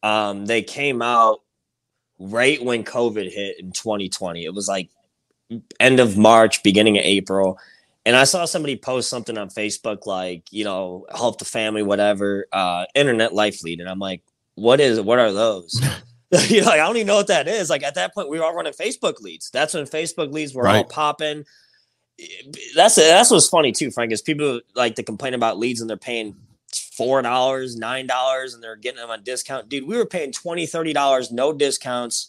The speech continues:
Speaker 1: getting the same stuff, and they thought it was all for free. Um, that's one thing I do like about internet leads too, is you never hear, "Is it for free?"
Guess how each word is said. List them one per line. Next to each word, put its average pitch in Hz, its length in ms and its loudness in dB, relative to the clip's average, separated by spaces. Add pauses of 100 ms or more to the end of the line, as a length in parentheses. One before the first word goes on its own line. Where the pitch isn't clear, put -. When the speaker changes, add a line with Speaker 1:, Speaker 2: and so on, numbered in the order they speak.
Speaker 1:
getting 120 220 -4
the 117 80 -8
same 135 280 -4
stuff, 117 300 -4
and 110 140 -8
they 117 160 -2
thought 113 200 -2
it 104 60 -6
was 107 120 -6
all 104 120 -2
for 101 160 -10
free. 80 300 -8 (540)
Um, 113 600 4
that's 135 280 0
one 160 100 -2
thing 135 140 -4
I 110 60 -2
do 110 120 -2
like 104 140 0
about 98 160 -10
internet 98 340 -10
leads 98 160 -6
too, 104 160 -4
is 95 160 -6
you 98 100 -8
never 107 280 0
hear, 101 340 -2
"Is 113 160 0
it 113 140 -2
for 104 100 -2
free?" 202 380 0